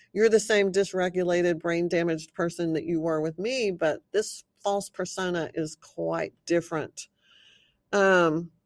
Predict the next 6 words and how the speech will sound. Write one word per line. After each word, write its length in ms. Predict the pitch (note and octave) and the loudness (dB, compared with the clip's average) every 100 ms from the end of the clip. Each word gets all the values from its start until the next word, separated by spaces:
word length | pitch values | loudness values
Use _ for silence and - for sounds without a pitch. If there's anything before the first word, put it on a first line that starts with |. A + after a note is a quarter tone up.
| _ - _ _ _ _ - | _ -18 _ _ _ _ -6
you 180 | B3 | -2
know, 680 | C4 B3+ B3 A#3+ A#3 A3+ G#3+ - - | 2 2 4 2 2 0 -2 -6 -2
uh, 580 | G#3+ G3+ F#3+ F#3 F3+ - _ _ _ _ _ _ _ _ _ _ _ _ _ _ _ _ _ _ _ - | 2 4 2 0 -2 -6 _ _ _ _ _ _ _ _ _ _ _ _ _ _ _ _ _ _ _ -2
I 140 | A3+ A#3 | 0 0
think 460 | - C4+ C4+ B3+ | 0 0 0 -2
that 440 | A3+ F#3+ - - | 2 2 2 -10